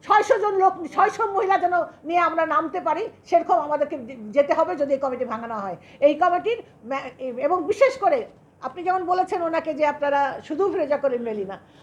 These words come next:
আমরা ফুল কমিটি ভাঙতে বলছি এবং সে থাকতে পারবে না, যেহেতু সে ফ্যাসিস্ট সরকারের লোক। আমরা কেউ কিন্তু আমাদের মোবাইলের কোনো কিছু ডিলিট করি নাই, সমস্ত কিছু আছে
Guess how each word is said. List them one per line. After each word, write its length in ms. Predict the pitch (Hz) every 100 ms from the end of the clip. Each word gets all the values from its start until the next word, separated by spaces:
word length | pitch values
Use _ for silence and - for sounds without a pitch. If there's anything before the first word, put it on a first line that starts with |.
| -
আমরা 280 | 247 302 381
ফুল 220 | 381 415 539
কমিটি 300 | 453 453 494
ভাঙতে 280 | 403 370 403
বলছি 260 | 403 392
এবং 240 | 453 403 392
সে 300 | - 403 480 -
থাকতে 260 | 415 -
পারবে 280 | 466 440 440
না, 100 | 440
যেহেতু 260 | 349 381 494
সে 100 | 392
ফ্যাসিস্ট 380 | - 427 508 508
সরকারের 260 | 403 403 330
লোক। 160 | 233 - - -
আমরা 280 | 330 415
কেউ 200 | 415 453 466
কিন্তু 240 | 466 415
আমাদের 280 | 415 427 415
মোবাইলের 440 | 381 403 427 440
কোনো 200 | 427 427
কিছু 360 | - - 403 - - _
ডিলিট 480 | 262 254 415 523 -
করি 200 | 311 381
নাই, 220 | 320 214 - _
সমস্ত 520 | - 427 508 523 -
কিছু 240 | 508 480 427
আছে 400 | 381 - 254